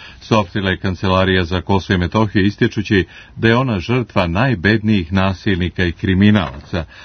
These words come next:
ali i atmosfere nasilja koju Priština stvara proteklih nedelja.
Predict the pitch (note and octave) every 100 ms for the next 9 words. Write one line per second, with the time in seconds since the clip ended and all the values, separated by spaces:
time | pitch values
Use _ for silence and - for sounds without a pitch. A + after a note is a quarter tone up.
0 | - - F3+ C#3+ - A2 - A#2+ A#2 G2
1 | A2+ - A2+ G2 F#2 G#2 F#2 G#2 A#2 G#2+
2 | G2+ F2+ F2+ G#2 G2 F#2+ F2 G2 F2+ F#2
3 | F#2+ E2+ G#2 G2+ D2+ C2+